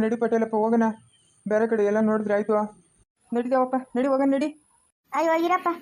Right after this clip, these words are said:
Speaker 3: ಇರು, ಇರು, ಏನ ಅವಳಗ ತಿಕ್ಳು, ಒಂದ್ಕಿತ ಒಂದ್ ತಂಗೆ, ಒಂದ್ಕಿತ ಇರಲ್ಲ, ಏನೇನೋ ಜ್ಞಾನ ಮಾತಾಡ್ತಾ ಇರ್ತಾಳೆ.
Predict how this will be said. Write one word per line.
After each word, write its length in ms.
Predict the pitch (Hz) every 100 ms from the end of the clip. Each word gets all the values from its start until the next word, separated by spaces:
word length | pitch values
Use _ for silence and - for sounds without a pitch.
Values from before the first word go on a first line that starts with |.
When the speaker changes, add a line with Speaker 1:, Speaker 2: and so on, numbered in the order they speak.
| - -
Speaker 3:
ಇರು, 100 | 320 330
ಇರು, 100 | 311 302 - 320
ಏನ 100 | 349 - -
ಅವಳಗ 200 | 277 285 262 302
ತಿಕ್ಳು, 220 | 330 339 330 - _ _ -
ಒಂದ್ಕಿತ 240 | 302 320 302
ಒಂದ್ 140 | 285 269
ತಂಗೆ, 200 | 269 247 277
ಒಂದ್ಕಿತ 220 | 277 277 269
ಇರಲ್ಲ, 200 | 269 269 - _ _ -
ಏನೇನೋ 220 | 277 277 254
ಜ್ಞಾನ 160 | 254 262 254 _ -
ಮಾತಾಡ್ತಾ 280 | 262 277 269 254
ಇರ್ತಾಳೆ. 220 | 254